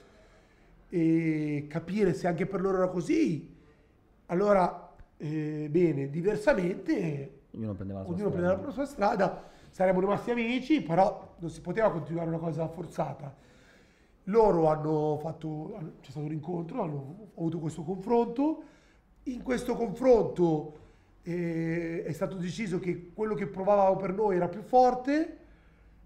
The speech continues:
Speaker 1: hanno fatto un cambio all'interno del direttivo, non voglio dire cacciare perché è una brutta cosa, eh, hanno deciso, queste, o probabilmente si sono allontanati loro,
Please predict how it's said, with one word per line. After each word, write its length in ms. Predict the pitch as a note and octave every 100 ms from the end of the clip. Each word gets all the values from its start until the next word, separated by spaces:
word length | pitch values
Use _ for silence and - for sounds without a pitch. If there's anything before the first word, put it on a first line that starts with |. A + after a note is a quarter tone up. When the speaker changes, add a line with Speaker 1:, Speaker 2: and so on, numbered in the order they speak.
| - _
Speaker 1:
hanno 1120 | A3 G#3+ G3+ G#3+ G#3 G#3 G3+ G3 F#3+ F#3 F3+
fatto 280 | A3 A3+ G#3
un 100 | F#3
cambio 300 | A3+ A3+ G3
all'interno 260 | G3 G#3 G#3
del 80 | G#3
direttivo, 720 | G#3 - A#3 G3 D#3 - - - - _ _ - - - _ -
non 140 | D#3
voglio 180 | D#3+ F#3+
dire 140 | F3+
cacciare 520 | E3+ E3+ - F3 G3 E3+
perché 320 | C#3+ - D#3
è 360 | C#3+ C#3 C3+ C3
una 80 | C#3
brutta 280 | D3 D3 E3+
cosa, 340 | F#3 D3 D3 - - - - -
eh, 180 | E3+
hanno 220 | F3 F#3 G3
deciso, 960 | G#3 - B3+ A3+ C3 E3 D3+ D3 - -
queste, 480 | - F#3+ - G3 - -
o 140 | -
probabilmente 560 | F3 G3 B3+ G#3+ F3+ -
si 80 | -
sono 180 | F3+
allontanati 420 | E3+ F3 F3 F3 F3
loro, 640 | A#3+ G#3 D#3+ D#3+ G3+ -